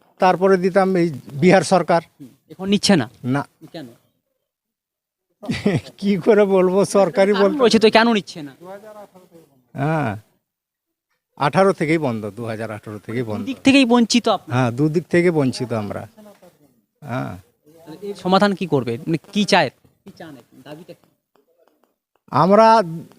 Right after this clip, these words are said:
Speaker 1: দাবি এইটুকু করি যে যদি পশ্চিমবঙ্গ সরকার এইগুলো কা-, জমির সব কাগজ মূল তো সব ওখানে পশ্চিমবঙ্গে,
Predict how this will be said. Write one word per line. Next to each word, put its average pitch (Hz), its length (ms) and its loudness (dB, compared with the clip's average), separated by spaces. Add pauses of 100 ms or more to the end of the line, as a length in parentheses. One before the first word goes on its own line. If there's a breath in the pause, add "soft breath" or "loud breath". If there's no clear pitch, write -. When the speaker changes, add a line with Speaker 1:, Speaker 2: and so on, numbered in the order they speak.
(200)
Speaker 1:
দাবি 165 420 2
এইটুকু 220 480 0
করি 240 440 0
যে 202 380 0 (480)
যদি 214 260 2
পশ্চিমবঙ্গ 220 680 2
সরকার 196 460 4 (880)
এইগুলো 190 380 6
কা-, 185 420 2
জমির 190 340 2
সব 214 220 2
কাগজ 185 360 2
মূল 214 320 0
তো 190 100 -10
সব 208 200 0
ওখানে 208 480 4 (180)
পশ্চিমবঙ্গে, 226 680 4